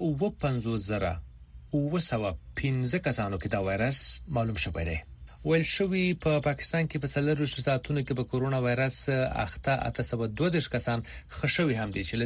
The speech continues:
دې سره دغه وایرس ښکار ښه شوو شمیره اتلس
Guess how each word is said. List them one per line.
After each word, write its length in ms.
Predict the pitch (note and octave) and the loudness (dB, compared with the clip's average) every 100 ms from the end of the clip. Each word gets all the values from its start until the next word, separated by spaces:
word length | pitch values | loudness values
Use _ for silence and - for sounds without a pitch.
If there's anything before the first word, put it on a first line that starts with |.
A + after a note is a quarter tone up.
| C3 | 4
دې 80 | F3+ | 4
سره 200 | D3 C3+ C#3 - - - - - | 4 4 2 -2 -18 -20 -16 2
دغه 180 | D3 D3 | 4 6
وایرس 280 | D#3+ F#3 F3 - | 4 2 0 -2
ښکار 400 | - E3+ E3+ E3+ E3 - - | -2 2 4 4 0 -2 -2
ښه 120 | C#3+ - | 0 2
شوو 340 | A#3 A3 F3 - | 2 4 2 0
شمیره 340 | D3+ D3 D3+ D3+ A#2+ | 0 2 2 0 -4
اتلس 360 | - C#3 A#2+ | 0 0 0